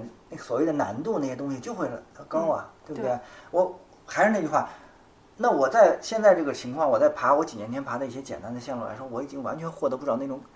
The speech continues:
Speaker 1: 成就的感觉了，
Speaker 2: 嗯。
Speaker 1: 那我，我就不做了。
Speaker 2: 对。
Speaker 1: 跟，我肯定是会选择一个在我目前这个阶段对我有一些挑战性，能够让我获得这种成就感的这，这个线路来，来，来选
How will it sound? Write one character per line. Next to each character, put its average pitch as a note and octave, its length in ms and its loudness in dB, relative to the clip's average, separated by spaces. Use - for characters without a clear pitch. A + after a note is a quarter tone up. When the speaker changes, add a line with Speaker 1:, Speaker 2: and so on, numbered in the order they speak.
Speaker 1:
成 B2+ 180 -6
就 D#3 120 -4
的 C#3 100 -2
感 G#2+ 220 -2
觉 G#2 120 -8
了， B2 120 -2
Speaker 2:
嗯。 D3+ 40 -6
Speaker 1:
那 D#3+ 80 -2
我， A#2+ 160 -8
我 A#2 140 -8
就 - 100 -18
不 - 160 -20
做 G4 220 -2
了。 - 180 -2
Speaker 2:
对。 B3 100 -14
Speaker 1:
跟， B3+ 240 -8
我 - 140 2
肯 - 160 -4
定 G3+ 80 -4
是 C#4 120 -4
会 B3 140 -4
选 A2 220 -4
择 B2+ 160 0
一 F3+ 100 -8
个 - 200 -2
在 A3+ 100 6
我 C3+ 100 2
目 G3 160 -4
前 C3 200 -6
这 D#3 80 -10
个 B2 40 -8
阶 A#2 160 -10
段 A2 240 -10
对 F#3 140 0
我 G#2 260 0
有 A2 140 -12
一 - 20 -14
些 C#3 120 -10
挑 F#2 180 -12
战 G#2+ 160 -12
性， A2 180 -14
能 G#2+ 160 -10
够 E3 120 0
让 D3+ 140 2
我 G2 80 -4
获 A#2+ 220 -8
得 - 100 -8
这 C3 120 -12
种 - 140 -14
成 - 220 -18
就 A#2 140 -12
感 - 220 -16
的 - 120 -20
这， - 260 -20
这 - 80 -20
个 - 60 -20
线 - 160 -14
路 F#2 60 -12
来， G2+ 320 -16
来， G2+ 180 -12
来 A2+ 100 -14
选 - 220 -18